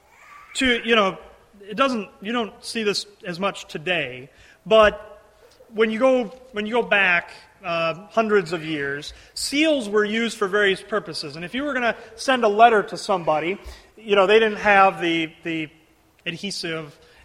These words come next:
envelopes that we have, uh, but you would take and you would take that letter and put some wax on it. And often, especially if you were im-, an important person, you would have a, a ring or some kind of a stamp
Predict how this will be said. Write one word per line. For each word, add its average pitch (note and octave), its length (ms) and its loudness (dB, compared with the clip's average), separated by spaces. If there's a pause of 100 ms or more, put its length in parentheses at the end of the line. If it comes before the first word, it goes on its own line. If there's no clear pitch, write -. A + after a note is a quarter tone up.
envelopes F#3 580 -2
that E3 140 -8
we F#3+ 160 -2
have, F3 420 4 (260)
uh, F#3 260 10
but F3+ 260 2
you B3+ 140 2
would C#4 140 2
take B3+ 280 2
and G#3 100 -2
you A3 100 -2
would G3 340 4 (1120)
take B3+ 160 0
that B3 200 4
letter F#3+ 280 8
and F3+ 100 -4
put A3+ 180 2
some F#3 260 -6
wax G3 720 4
on E3 240 2
it. F3+ 140 -6 (460)
And G3+ 220 4
often, B3 380 4
especially A#3 420 0
if G3+ 100 -2
you G#3 80 -4
were G3 120 2
im-, F3+ 140 -4 (140)
an F#3+ 100 -4
important G3 440 -2
person, D#3+ 460 -4 (240)
you A#3 160 -2
would A#3 120 4
have G#3 320 6
a, F#3 320 2
a F#3+ 100 4
ring A#3+ 560 -2
or F#3 200 -6
some A3 180 -6
kind G#3 180 2
of E3 80 -2
a D#3 80 -2
stamp A3 600 -4